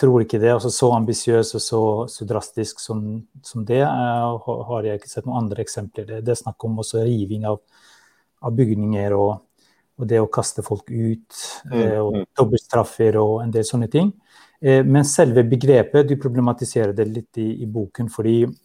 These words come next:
Speaker 1: det første kriteriet er at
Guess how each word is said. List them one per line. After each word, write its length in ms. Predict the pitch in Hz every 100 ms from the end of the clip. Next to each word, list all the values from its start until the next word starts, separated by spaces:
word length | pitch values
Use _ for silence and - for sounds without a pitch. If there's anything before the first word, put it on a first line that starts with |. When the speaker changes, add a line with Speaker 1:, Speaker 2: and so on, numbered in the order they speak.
| _ -
Speaker 1:
det 140 | 131
første 240 | 160 - 135
kriteriet 640 | 127 - 123 117 165 143 _ _
er 400 | 120 113 117 127 _ _ -
at 320 | 131 131 -